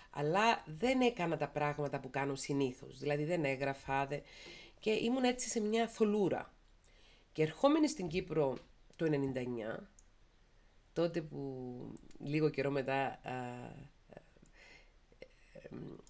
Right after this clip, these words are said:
πήρα και την απόφαση μαζί με τον πατέρα της να έρθει η Κυριακή στη ζωή, ε,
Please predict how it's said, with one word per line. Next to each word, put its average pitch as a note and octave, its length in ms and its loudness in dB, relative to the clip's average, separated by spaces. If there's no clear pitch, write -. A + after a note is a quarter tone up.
πήρα D#3 200 2
και D3+ 100 0
την C#3 140 0
απόφαση B2+ 760 -4
μαζί C#3 220 -6
με C#3 60 2
τον C#3+ 120 0
πατέρα C3 240 -2
της C3+ 100 -2
να C3 100 -2
έρθει C3+ 180 -4
η C3 40 -8
Κυριακή B2 280 -4
στη B2+ 140 -10
ζωή, A#2+ 320 -6
ε, D3+ 480 2